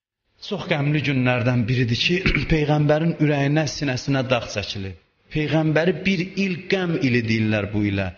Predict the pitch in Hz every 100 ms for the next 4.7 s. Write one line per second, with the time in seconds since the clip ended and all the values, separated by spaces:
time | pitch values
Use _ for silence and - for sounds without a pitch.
0 | _ _ _ _ _ - - 151 147 147
1 | 170 143 139 131 135 131 131 139 135 139
2 | 131 151 156 156 - 165 147 156 151 160
3 | 151 - 180 185 156 123 143 143 135 127
4 | 123 120 117 101 82 82 85